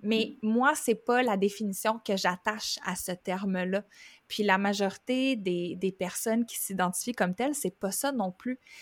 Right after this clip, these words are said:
Speaker 1: Mais quand tu ramènes la sorcellerie ou l'identité de la sorcière au, au paganisme, qui est vraiment ce-, cette, euh, cette relation-là spirituelle avec la nature, avec ses cycles, avec tout ce qu'elle a à nous enseigner,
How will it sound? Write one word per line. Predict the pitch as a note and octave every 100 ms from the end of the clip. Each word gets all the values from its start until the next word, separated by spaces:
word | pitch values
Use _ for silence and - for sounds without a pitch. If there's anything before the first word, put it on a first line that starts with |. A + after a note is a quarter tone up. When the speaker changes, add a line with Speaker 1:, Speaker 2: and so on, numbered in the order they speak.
| -
Speaker 1:
Mais | G3+ G3+
quand | - C#4+ D4
tu | - -
ramènes | A#3 G#3+ G3+ G#3 A#3 C4 C4 A#3
la | G3+ F#3+
sorcellerie | - G#3 - G#3+ F#3+ F#3+ B3+ C#4 C#4+
ou | A3+
l'identité | G3 F3+ F#3 - D#4
de |
la | C#4
sorcière | A3 G#3 - A#3+ C4+ C#4 - _ G3
au, | F#3+ F#3+ -
au | F#3+
paganisme, | F#3+ G3 F3+ G#3+ F#4 - A#3+ G3+ - - - _ -
qui | G#3+
est |
vraiment | G3 G3+ G3 A3+
ce-, | A#3 - G3 F#3 F3+
cette, | F#3+ G3+ F#3 -
euh, | F#3+ F3+ F3 F3 F#3+ F#3+ F#3+ - -
cette | G#3+ G3
relation-là | - A3+ G#3+ G#3 G#3+ G3 A3+
spirituelle | - A3 G3 F#3+ - A3+ A#3 A3
avec | F#3 F#3 G#3
la | F3+
nature, | F3+ F3+ - B3+ B3+ G#3+
avec | F3+ E3+
ses | - F3+
cycles, | - - C4 B3+ - A#3
avec | F3+ F#3 F3+ - - - - _
tout | - C#4
ce | -
qu'elle | A3 G#3
a | A3+
à | A3
nous | G3+ F#3+ F#3+
enseigner, | F#3 - G3 G3 A3 C4+